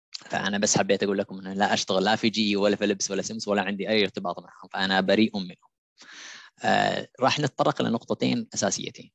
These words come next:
مهمتين في أني بريست إمبلانت إيميجينج. النقطة الأولى، معرفة نوعية الإمبلانت، هل هو سلاين أو سيليكون؟ ممكن تقول: "أوه، هذا سؤال بديهي،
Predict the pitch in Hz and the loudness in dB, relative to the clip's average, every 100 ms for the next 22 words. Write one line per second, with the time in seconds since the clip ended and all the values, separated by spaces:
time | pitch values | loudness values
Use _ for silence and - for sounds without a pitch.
0 | _ - 98 107 101 - 123 123 123 - | _ -14 -6 -2 -2 2 4 4 2 -2
1 | 107 113 110 110 110 _ _ 98 95 113 | -2 -2 -2 -4 -8 _ _ -10 0 2
2 | - - - 107 - 101 98 90 - - | 2 -4 -8 -6 -4 -6 -6 -10 -12 -18
3 | _ _ _ _ _ _ _ _ - - | _ _ _ _ _ _ _ _ -6 -4
4 | - 135 139 143 156 147 _ - 120 - | 2 4 6 6 4 2 _ -2 -2 0
5 | 131 147 - 117 104 120 117 90 87 - | 0 -2 -2 -4 0 0 0 -4 -10 -12
6 | - - - - _ _ _ _ _ - | -12 0 0 0 _ _ _ _ _ -2
7 | 117 131 113 98 - 101 107 127 156 _ | 2 4 2 2 0 0 -2 -4 -8 _
8 | - 104 - - - - _ _ _ - | -10 -6 -4 -6 -12 -20 _ _ _ -20
9 | - - 127 147 165 131 151 165 123 123 | -20 -4 -2 2 0 4 6 6 4 2
10 | 143 - 135 160 104 175 135 101 | 0 0 0 2 2 0 -2 -4